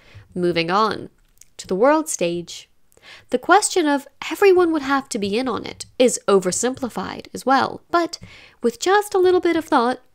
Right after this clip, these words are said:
can be seen to be quite accurate. The occult tale of Macbeth says, "Life is but a walking shadow, a poor player that struts and frets his hour upon the stage and then is heard no more. It is a tale told by an idiot,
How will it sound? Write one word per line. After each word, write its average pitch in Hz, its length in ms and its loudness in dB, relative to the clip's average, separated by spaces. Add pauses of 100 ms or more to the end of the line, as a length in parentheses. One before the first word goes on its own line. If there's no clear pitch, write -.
(100)
can 202 160 -8
be 180 100 -6
seen 277 360 -2
to 226 60 0
be 180 120 -4
quite 170 380 -6
accurate. - 680 -8 (600)
The 190 120 2
occult 339 520 -2
tale 277 360 0
of 269 140 -4
Macbeth 254 500 -6
says, 185 460 -4 (380)
"Life 320 320 0
is 277 100 -4
but 208 160 -4
a 190 60 -2
walking 185 400 -2
shadow, 190 500 -4 (220)
a 240 40 -6
poor 320 300 0
player 262 400 2
that 180 180 -8
struts - 440 -4
and 226 100 -8
frets 247 320 -4
his 202 140 -8
hour 208 260 -2
upon 190 300 -6
the 180 40 -6
stage 254 560 -4
and 180 160 -6
then 175 140 -4
is 170 120 -6
heard 214 220 -2
no 220 180 -2
more. 170 400 -2 (420)
It 220 100 0
is 196 100 0
a 196 60 -2
tale 254 400 -2
told 294 340 -6
by 226 140 -4
an 190 180 -4
idiot, 185 440 -4